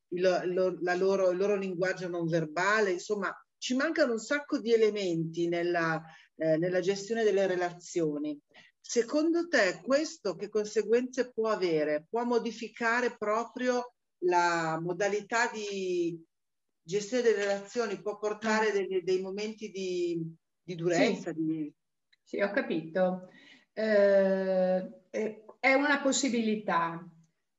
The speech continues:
Speaker 2: cioè il fatto che noi, mm, stiamo abbandonando,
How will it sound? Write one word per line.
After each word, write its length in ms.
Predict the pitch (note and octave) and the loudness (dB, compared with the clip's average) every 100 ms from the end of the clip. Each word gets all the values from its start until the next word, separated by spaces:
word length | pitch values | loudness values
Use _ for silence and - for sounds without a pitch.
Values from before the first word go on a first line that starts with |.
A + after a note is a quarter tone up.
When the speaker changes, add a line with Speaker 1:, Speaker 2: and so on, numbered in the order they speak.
| _ | _
Speaker 2:
cioè 240 | - A3+ G#3+ | -2 2 4
il 160 | G#3 | 2
fatto 340 | - C#4 - C#4+ | 2 0 2 -2
che 140 | C4+ | 0
noi, 960 | A#3 A#3+ A#3+ G#3 F#3+ F#3+ F#3 F#3+ G3 F#3+ G3 | 2 2 2 2 2 2 0 -4 -6 -12 -10
mm, 560 | F#3+ F#3+ F#3 F3+ F3+ F#3+ - _ | -8 -6 -8 -10 -12 -16 -20 _
stiamo 520 | - - C4 C4+ B3+ | -16 2 4 6 4
abbandonando, 1600 | F#3+ G#3+ A3 G#3+ A3 A3 G#3 F#3+ F#3 F3+ F3+ F3 E3+ E3+ E3+ | 4 2 2 2 0 2 2 2 0 -2 0 0 0 -2 -6